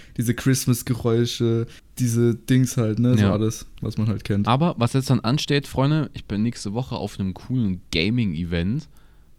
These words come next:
Speaker 2: Heißt, ich weiß nicht, ob wir noch eine Folge davor
Speaker 1: Oh.
Speaker 2: aufnehmen werden oder ob wir einfach live dort eine aufnehmen.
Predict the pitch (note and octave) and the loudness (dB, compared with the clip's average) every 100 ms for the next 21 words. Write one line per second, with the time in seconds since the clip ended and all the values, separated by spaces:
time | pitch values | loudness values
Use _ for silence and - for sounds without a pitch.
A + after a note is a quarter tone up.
0 | - G2+ A2+ - - A2+ - G#2 G#2 G#2+ | -10 -4 -4 -6 -6 -6 -6 -8 -6 -4
1 | G#2+ G2+ A2+ A2 G2 G#2+ A#2+ - C3 B2+ | -4 -4 -4 -2 0 0 0 -2 -2 -4
2 | B2 B2 A#2+ F#2 E2 G2+ D#2 F#2 F#2 E2+ | -2 -4 -4 -6 -8 -6 -6 -6 -10 -4
3 | F2 G2 - F2+ A#2 - F2+ D#2 E2 - | -2 -2 0 2 2 0 -4 -4 -6 -4
4 | E2 F2+ | -4 -2